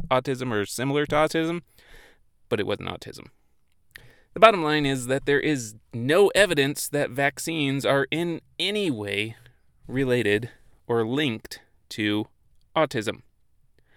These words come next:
Our second myth here is that autism is a mental illness. Now, I mentioned a couple days ago on my, on the Facebook page that I had someone ask if I took medication for my mental illness. I politely informed them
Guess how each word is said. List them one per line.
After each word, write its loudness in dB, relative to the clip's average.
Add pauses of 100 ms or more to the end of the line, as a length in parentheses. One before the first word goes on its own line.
(1120)
Our 8
second 4
myth 0
here 4
is 4
that 4
autism 2
is 2
a 2
mental -2
illness. -2 (800)
Now, 0
I 2
mentioned 0
a -2
couple -2
days 2
ago 0 (120)
on -2
my, -2
on -6
the -4
Facebook -6
page -4
that 0 (420)
I 0
had 0
someone -2
ask -2
if -10
I -2
took -10
medication -4
for -6
my -4
mental -8
illness. -14 (340)
I -10 (760)
politely 0
informed -2
them -4